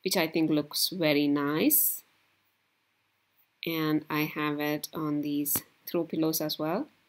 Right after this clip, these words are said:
So yeah, this is basically how you make this pattern. So once you're all done with this, make sure you have removed your background and you have to export it as a P N G. You can do that by going File,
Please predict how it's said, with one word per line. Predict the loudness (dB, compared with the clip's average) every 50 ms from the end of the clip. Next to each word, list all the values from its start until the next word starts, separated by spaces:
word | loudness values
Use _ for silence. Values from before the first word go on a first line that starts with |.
| _ _ _ _ _
So | 2 4 6 8
yeah, | 8 10 10 10 10 8
this | 8 6 4 4
is | 2 2
basically | 4 2 2 2 0 0 0 2 2 2
how | 4 4 2 2
you | 4 4 4
make | 6 4 4 4 0
this | -2 -2 0
pattern. | 0 0 2 2 2 4
So | 4 4 4
once | 4 6 4 4 6 4
you're | 4 4 8
all | 10 10 10 10 10 6
done | 6 6 8 8 8
with | 6 4 6
this, | 8 6 6 6 2 -4 _ _ _ _ _ _ _
make | 4 8 10 10 10 8
sure | 8 8 8
you | 8 8 8 8
have | 8 6 6 4 0
removed | 4 6 6 8 10 8 8 8 8
your | 6 6
background | 6 4 4 4 4 6 6 6 6 4 2 2
and | 2 4 6
you | 4 4
have | 4 2 -2 -2
to | -4 -2
export | -2 -2 -2 0 0 0 2 0
it | 0 0 0 0
as | 0 0 0
a | -2
P | -2 0 2 4 4
N | 4 4
G. | 2 2 2 2 2 0 -8 _ _ _ _
You | 4
can | 4 6 6
do | 6 6
that | 6 6 6 6
by | 4 4
going | 6 6 6 6 4
File, | 2 2 4 6 8 8 6 6 2